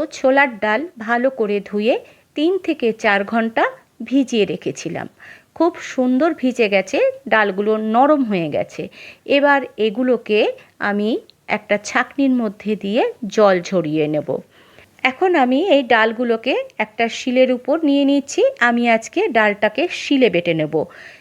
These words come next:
কেউ চাইলে মিক্সিতেও পেস্ট করে নিতে পারেন, তবে এর মধ্যে কিন্তু একদমই জল দেওয়া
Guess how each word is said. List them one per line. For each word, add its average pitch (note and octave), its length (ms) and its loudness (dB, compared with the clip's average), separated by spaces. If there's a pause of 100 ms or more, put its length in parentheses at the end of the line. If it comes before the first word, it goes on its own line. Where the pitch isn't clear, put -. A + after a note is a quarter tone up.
(140)
কেউ C#4 120 6 (120)
চাইলে B3 240 4 (160)
মিক্সিতেও A#3 480 -2 (100)
পেস্ট A#3+ 200 -2 (100)
করে G3+ 240 0
নিতে F#3+ 180 0 (100)
পারেন, G3+ 220 0 (140)
তবে C#4 260 4 (220)
এর A3+ 160 0
মধ্যে A#3 240 -4 (100)
কিন্তু B3+ 240 -2 (260)
একদমই B3 400 0 (100)
জল G3 180 4 (100)
দেওয়া F3+ 180 4